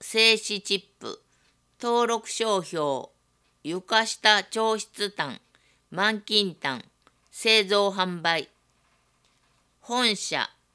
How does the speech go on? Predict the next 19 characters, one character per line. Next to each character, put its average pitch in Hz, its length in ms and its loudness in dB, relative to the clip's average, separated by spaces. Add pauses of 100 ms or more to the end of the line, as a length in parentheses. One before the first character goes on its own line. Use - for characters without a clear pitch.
射 175 120 -2
水 226 340 0
市 165 220 -2
沖 180 320 0
塚 - 280 -4
原 170 280 2
百 214 260 -2
三 190 420 0
十 151 300 -4
四、 156 320 -4 (640)
電 202 400 2
話 185 340 2
零 233 380 4
七 220 380 4
六 156 320 -2
六 202 480 -4 (280)
八 185 480 0
四 214 320 0
の 127 200 -8